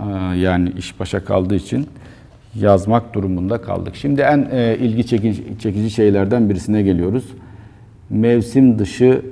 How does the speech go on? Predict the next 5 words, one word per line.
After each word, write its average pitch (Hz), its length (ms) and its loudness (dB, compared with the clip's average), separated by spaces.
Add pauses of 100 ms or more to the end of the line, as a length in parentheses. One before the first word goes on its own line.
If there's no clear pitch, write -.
(460)
lüfer 101 320 -2
merak. 85 600 -4 (1120)
Şimdi 123 320 2
şöyle 123 340 2
düşün. 95 340 -4